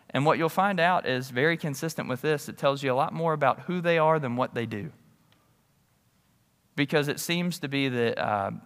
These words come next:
to be a servant leader for a flock, to be a, a shepherd of some sort,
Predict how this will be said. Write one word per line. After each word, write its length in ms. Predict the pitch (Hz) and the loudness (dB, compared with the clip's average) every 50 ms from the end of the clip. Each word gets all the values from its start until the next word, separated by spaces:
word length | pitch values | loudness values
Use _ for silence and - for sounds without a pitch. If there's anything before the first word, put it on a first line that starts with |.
| - - | -12 -8
to 100 | 143 131 | -6 -4
be 200 | 127 139 143 131 | -2 0 0 0
a 80 | 123 | 0
servant 500 | 127 - - 156 160 165 165 147 - - | -2 -2 -2 -2 -2 0 -2 -4 -4 -4
leader 300 | 131 135 135 147 156 156 | -4 -2 -2 0 -2 -2
for 260 | 151 - 156 143 135 | -2 -4 -2 0 0
a 60 | 120 120 | 0 -2
flock, 580 | - - 120 120 147 170 - - - - - | -2 0 2 2 2 0 -2 -8 -20 -20 -14
to 140 | - 127 123 | -10 -8 -6
be 160 | 123 123 123 | -4 -4 -2
a, 220 | 113 117 120 - 113 | -2 -4 -4 -6 -8
a 40 | |
shepherd 460 | 113 - - 135 131 135 - 160 143 123 | -8 -6 -2 -2 0 0 0 -4 -4 -6
of 80 | 113 | -6
some 240 | - - 123 123 117 | -6 -8 -8 -6 -6
sort, 420 | - - 113 117 135 160 170 160 | -6 -6 -4 -4 -2 -4 -4 -6